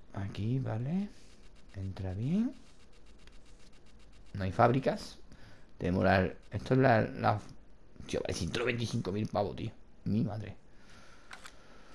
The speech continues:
Entra bien ahí, aquí entra bien. También entra bien aquí. Entra bien allá.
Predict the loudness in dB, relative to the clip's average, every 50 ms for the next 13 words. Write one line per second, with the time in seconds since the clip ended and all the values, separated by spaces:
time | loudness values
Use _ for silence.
0 | -16 -16 -16 -16 -16 -16 -16 -16 -16 -18 -18 -16 -10 -6 -2 0 0 0 2 4
1 | 4 4 4 4 2 2 2 4 4 4 4 4 2 0 -2 -2 -2 -2 0 0
2 | 0 -2 -2 -2 -2 -2 -2 -2 -2 -2 -2 -2 -2 0 0 0 0 -2 -2 -6
3 | -8 -14 -14 -14 -14 -14 -14 -12 -12 -12 -12 -12 -12 -12 -10 -8 -8 -8 -8 -8
4 | -8 -8 -8 -6 -6 -6 -6 -6 -6 -6 -6 -4 -4 -4 -6 -6 -6 -6 -4 -2
5 | 0 0 2 0 0 -2 -4 -6 -10 -12 -14 -14 -16 -12 -10 -8 -8 -6 -6 -6
6 | -6 -6 -4 -4 -4 -4 -4 -2 -2 0 0 0 -2 -2 -4